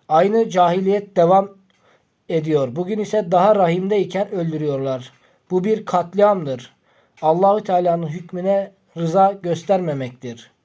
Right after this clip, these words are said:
Bu mevzu hazırlanırken bir kardeşimiz şöyle anlattı. "Bir yakınımızın iki çocuğu vardı. Üçüncüsünü kürtaj ile aldırdı. Kısa bir zaman geçmeden birisi hastanede öldü, diğeri de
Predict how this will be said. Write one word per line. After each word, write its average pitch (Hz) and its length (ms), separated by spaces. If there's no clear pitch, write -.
Bu 190 100
mevzu 226 340
hazırlanırken 190 880
bir 202 160
kardeşimiz 185 580
şöyle 185 300
anlattı. 127 600
"Bir 220 160
yakınımızın 214 840
iki 233 240
çocuğu 196 360
vardı. 143 420
Üçüncüsünü 202 640
kürtaj 196 400
ile 196 260
aldırdı. 156 600
Kısa 220 260
bir 226 100
zaman 180 400
geçmeden 190 680
birisi 190 440
hastanede 175 640
öldü, 170 340
diğeri 170 340
de 190 240